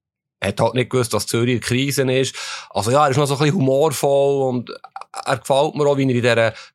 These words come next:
ganzen Unruhe in Luzern, meiner Meinung nach,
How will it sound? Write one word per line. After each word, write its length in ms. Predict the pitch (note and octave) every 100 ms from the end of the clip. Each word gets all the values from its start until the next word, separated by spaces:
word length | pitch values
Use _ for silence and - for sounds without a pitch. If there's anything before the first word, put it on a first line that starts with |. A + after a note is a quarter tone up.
| -
ganzen 460 | B2+ D3+ E3 -
Unruhe 640 | - C#3+ D3 D3+ C#3+ C#3+ C#3
in 100 | C3
Luzern, 560 | A#2+ A2+ B2+ A#2+ C3 B2+
meiner 220 | C3+ C3+
Meinung 400 | B2+ B2+ B2+ A2
nach, 420 | A2 A#2 A2+ F2+